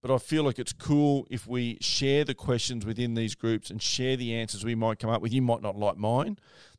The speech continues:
but someone else might also workshop something. But then what I come up with might be quite helpful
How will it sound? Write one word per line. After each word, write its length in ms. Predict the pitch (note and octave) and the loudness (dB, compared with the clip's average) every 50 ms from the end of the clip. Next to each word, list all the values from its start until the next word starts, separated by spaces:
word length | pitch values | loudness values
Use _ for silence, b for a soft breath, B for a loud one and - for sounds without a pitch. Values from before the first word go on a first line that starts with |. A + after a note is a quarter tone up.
| b | b
but 200 | - B2 B2 - | -4 -4 -2 -2
someone 380 | - - - C#3 B2+ B2+ A#2+ A2+ | -2 -2 0 0 2 2 2 2
else 180 | A#2 A2+ - - | 2 0 0 0
might 180 | A#2 A#2 A2 | 0 0 2
also 300 | A2+ A#2 A2 - B2 A2+ | 2 2 2 2 0 -2
workshop 520 | A2 G#2+ A2+ A2+ G#2 - - - A2+ - - | 0 2 0 0 0 -2 -2 -2 -2 -2 -2
something. 460 | - - A#2+ - - G3 G3+ G#3+ - - | 0 0 0 0 0 -4 -4 -4 -2 2
But 280 | F3 F#3 G3 - - | 2 2 2 2 -2
then 280 | - C3+ D#3+ F3 E3+ D#3+ _ | 0 0 0 0 -4 -8 _
what 140 | - A#2 A#2 | -4 0 2
I 80 | B2 | 2
come 220 | A2+ - A#2+ A#2 A#2+ | 2 0 -2 -2 -2
up 140 | A#2 - - | -2 -2 -4
with 120 | A#2+ A2 | -6 -2
might 280 | A2+ A2 A2+ A2+ A2 - _ _ _ _ _ _ _ _ | 2 4 4 4 2 0 _ _ _ _ _ _ _ _
be 100 | - G#2 | -12 -12
quite 280 | - - A#2+ A2+ - - | -4 0 0 0 2 2
helpful 440 | G2 A#2 A2 - - A2+ G#2+ - | 0 0 0 0 -2 -4 -4 -4